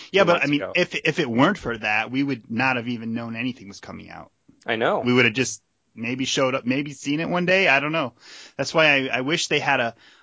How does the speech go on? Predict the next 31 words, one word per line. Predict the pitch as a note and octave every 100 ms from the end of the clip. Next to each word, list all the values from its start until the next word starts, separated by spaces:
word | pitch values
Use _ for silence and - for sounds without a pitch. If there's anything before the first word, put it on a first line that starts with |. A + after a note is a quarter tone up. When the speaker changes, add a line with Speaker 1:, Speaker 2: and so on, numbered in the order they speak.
| _ -
Speaker 1:
I | B2+
wish | D#3+ -
the | D3
Disney | B2+ C#3+ E3
store | C3+ B2 A2+
had | A2+
a | A2+
way | A#2 A#2+
of | A2+ -
putting | D3 C3+ C3
out | A#2+
information | A#2+ A2 A2+ A#2+ B2+ -
about | A2+ G#2+
their | G#2+ G2+
upcoming | A2 - G#2+ G#2+
Star | - A2+ A#2+
Wars | A#2 A2+ G#2+ G2+ - - _ _ _ -
product | A#2+ D3 -
releases. | G2+ F#2 F2+ F2+ - - _ _ _ _ _ _ _ _
Speaker 2:
That's | -
a |
good | B2+ A2+
point. | - C3 A#2+
I'm | C3
still | - F3+ C3
waiting. | B2+ A#2+ B2+
Matt, | C3+ C#3+ D3+
did | C#3+ C3
you | E3
see | - F3+ E3
the | D3+ C#3 C3 B2 A2+